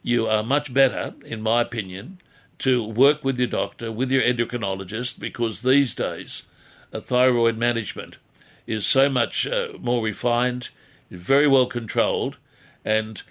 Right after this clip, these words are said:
unless the condition is very, very, very minor, and you have a therapist that knows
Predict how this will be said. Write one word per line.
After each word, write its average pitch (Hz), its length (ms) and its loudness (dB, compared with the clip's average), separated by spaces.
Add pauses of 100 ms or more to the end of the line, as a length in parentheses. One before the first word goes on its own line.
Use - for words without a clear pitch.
(280)
unless 123 500 2
the 135 140 -4
condition 123 560 -4
is 104 160 -8
very, 131 440 4
very, 120 360 2
very 107 340 2
minor, 113 640 0 (560)
and 113 140 -4
you 117 80 -2
have 113 140 2
a 107 80 -2
therapist 127 600 2
that 110 160 -8
knows 107 440 0